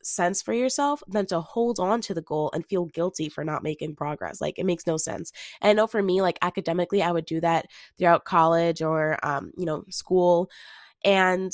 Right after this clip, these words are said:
um, you know, I would hold on to goals that was kind of, like, just making me feel guilty. And that's never, like, a good thing to do. So the last tip that I have for you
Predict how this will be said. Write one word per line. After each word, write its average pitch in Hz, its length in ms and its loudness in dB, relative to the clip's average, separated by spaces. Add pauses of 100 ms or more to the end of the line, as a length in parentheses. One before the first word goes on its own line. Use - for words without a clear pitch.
um, 170 420 0
you 196 80 -2
know, 190 100 4
I - 20 4
would 180 80 0
hold 226 260 0
on 208 200 2
to 202 120 -4
goals 160 540 -2
that 170 160 -4
was 165 120 -6
kind 190 200 -6
of, 175 120 -6
like, 170 500 -2
just - 160 -14
making 185 280 -4
me 175 100 -6
feel 170 280 -4 (100)
guilty. 160 560 -8 (380)
And 175 480 0
that's 175 220 -4
never, 196 260 -2
like, 180 160 -2
a 170 60 -10
good 156 180 -6
thing 147 140 -12
to - 120 -18
do. - 240 -12 (1200)
So 226 300 2
the 208 120 4
last 190 360 4
tip - 160 -4
that 156 120 -2
I 156 40 2
have 160 260 0
for 170 100 -8
you 151 340 -2